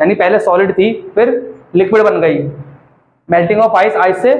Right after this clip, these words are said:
पानी बन गया, तो ये कौन सा चेंज है? फिजिकल चेंज है, क्योंकि अभी इसमें एक तो प्रोडक्ट्स नए फॉर्म नहीं है, आइस भी पानी है और पानी तो है ही पानी।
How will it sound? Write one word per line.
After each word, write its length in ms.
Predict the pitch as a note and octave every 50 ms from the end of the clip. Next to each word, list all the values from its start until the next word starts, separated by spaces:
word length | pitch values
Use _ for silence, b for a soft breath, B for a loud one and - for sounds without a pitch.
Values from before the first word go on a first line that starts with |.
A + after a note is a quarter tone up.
| - - - - -
पानी 220 | F#3 F#3 G3 G3+
बन 180 | G3 F#3 E3+ D#3+
गया, 200 | D#3 - - C3+
तो 300 | - - - - - F3+
ये 80 | A3
कौन 240 | G#3+ G#3+ G#3+ G#3+ A3
सा 80 | A#3 A#3
चेंज 260 | A#3 A#3 A3+ G#3+ G3+
है? 180 | E3+ D3+ - -
फिजिकल 360 | F#3+ F#3+ G3+ G#3+ A3 G#3+ G3+
चेंज 280 | - F#3 E3 D#3+ D3+
है, 80 | D3+ D3
क्योंकि 760 | - - - - - F#3 F#3 F#3+ B3+ C4+ C4+ C4+ - - - -
अभी 140 | - -
इसमें 340 | A#3+ G3 - - G3+ G#3+ A3+
एक 200 | A3+ A3 A3 -
तो 100 | A#3+ A#3+
प्रोडक्ट्स 420 | B3 B3 G#3+ G#3+ A#3+ A#3+ A3 A3+ A3
नए 160 | G#3+ A3+ A3+
फॉर्म 220 | G#3+ A3+ A3 A3
नहीं 120 | A3+ A#3+ A#3+
है, 320 | A#3+ B3 B3 - - - _ _ _ - D#3+
आइस 180 | F3+ G3+ F#3+ G3
भी 80 | A#3
पानी 340 | B3 B3 G#3+ A3 A3+ A3+ A#3+
है 220 | B3+ C4+ C4 - - - -
और 60 | F3+ -
पानी 300 | - G3 G3+ G#3 A3 A3
तो 60 | A3+
है 100 | G3+ G3
ही 60 | G3
पानी। 260 | F#3+ G3+ G3 G3 G3+